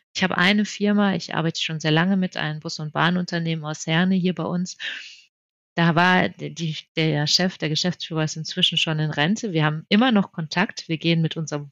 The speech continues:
also meinem Hund, mit der Leni zwischendurch spazieren, er und ich, weil ich d-,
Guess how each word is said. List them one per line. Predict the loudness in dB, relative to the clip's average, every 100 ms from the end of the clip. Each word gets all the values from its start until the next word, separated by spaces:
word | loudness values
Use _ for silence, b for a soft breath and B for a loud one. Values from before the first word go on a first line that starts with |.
| _
also | -8 -2
meinem | 2 2 2
Hund, | 2 0 -2
mit | -4
der | 0
Leni | 2 2 0
zwischendurch | -2 -2 -2 -2 -2
spazieren, | -2 -4 -8 -2 0 0 -2 _ _ _ _
er | 2 2
und | 2
ich, | -2 0
weil | 2
ich | 2 0
d-, | -6